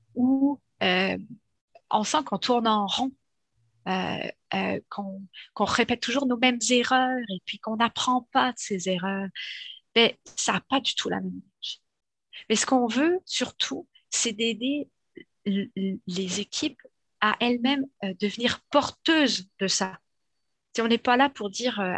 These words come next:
on arrive, on vous dit quoi faire et on s'en va. On veut surtout, euh, créer des espaces de conversation, partager des outils dans ces espaces-là, puis aider l'équipe à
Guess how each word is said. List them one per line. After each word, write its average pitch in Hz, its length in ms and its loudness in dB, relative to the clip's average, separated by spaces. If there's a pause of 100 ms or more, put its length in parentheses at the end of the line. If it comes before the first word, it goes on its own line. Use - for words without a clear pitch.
(120)
on 190 100 -6
arrive, 262 540 2 (220)
on 190 80 -6
vous 185 120 -4
dit 220 160 -4
quoi 226 180 2
faire 240 360 2 (280)
et 202 100 0
on 190 60 0
s'en 170 240 -2
va. 165 200 -6 (520)
On 202 180 -4
veut 214 160 -4
surtout, - 640 -4 (340)
euh, 135 180 0 (420)
créer 269 220 2
des 269 220 0
espaces 226 480 0
de 196 80 -6
conversation, 190 880 -4 (420)
partager 254 480 2
des 220 380 -4
outils 220 260 -4
dans 233 120 -2
ces 190 280 -8
espaces-là, - 640 -4 (260)
puis - 160 -10
aider 254 260 2
l'équipe 269 420 0 (120)
à 214 240 2